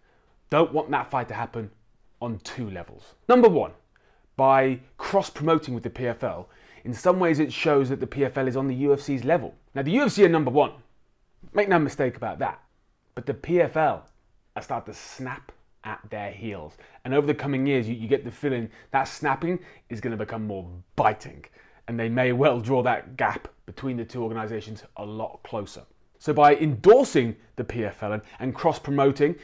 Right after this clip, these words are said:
it endorses them, it shows that they are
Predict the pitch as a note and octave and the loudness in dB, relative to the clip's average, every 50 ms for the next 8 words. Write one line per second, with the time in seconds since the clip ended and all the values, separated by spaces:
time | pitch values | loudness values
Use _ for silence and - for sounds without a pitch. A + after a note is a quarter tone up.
0 | - - - - - D3 A#2 D3+ C#3+ A#2+ D3+ D#3 D3+ D#3 D3+ - D#3 C#3 A#2 G2+ | -20 -20 -12 -6 -2 0 0 0 0 2 2 2 2 2 2 0 -2 0 2 2
1 | D3 C#3+ D3 C3+ C3 B2+ - - - D3 C#3+ C#3+ C3 A#2+ A#2+ C3+ C3+ C3+ C#3 C3+ | 2 2 2 0 -2 -2 -2 0 2 4 4 4 4 2 2 2 4 6 6 6
2 | C3+ C3+ - | 6 4 0